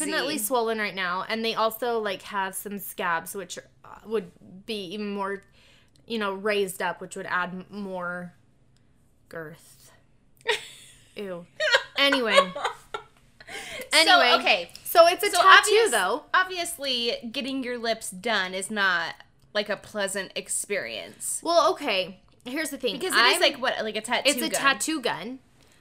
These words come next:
Speaker 1: with, like, a safe, um, semi-permanent, uh, ink. And then you're using, like, a very specific needle that's not gonna do too much trauma to the lips. But, like,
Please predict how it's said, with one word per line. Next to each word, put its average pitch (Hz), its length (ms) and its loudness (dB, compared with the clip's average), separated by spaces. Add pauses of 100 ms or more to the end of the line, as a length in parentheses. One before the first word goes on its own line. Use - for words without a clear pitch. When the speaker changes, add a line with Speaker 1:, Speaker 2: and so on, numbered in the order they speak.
Speaker 1:
with, 277 320 4
like, 247 300 -2
a 240 100 2
safe, - 760 -2 (460)
um, 190 580 -4 (200)
semi-permanent, 208 960 -6 (800)
uh, 196 240 0 (120)
ink. 233 360 -8 (720)
And 240 180 -2
then 233 340 2
you're 233 280 -2
using, 233 400 -4
like, 208 160 -4
a 208 40 -10
very 208 220 -2
specific 185 600 -12
needle 262 640 -2
that's - 240 -10
not 170 140 -4
gonna 202 160 -8
do 180 140 -12
too 185 180 -14
much - 280 -16
trauma 240 380 -4
to 233 120 -14
the 220 140 -6
lips. 208 360 -6
But, 269 160 -4
like, 277 260 -6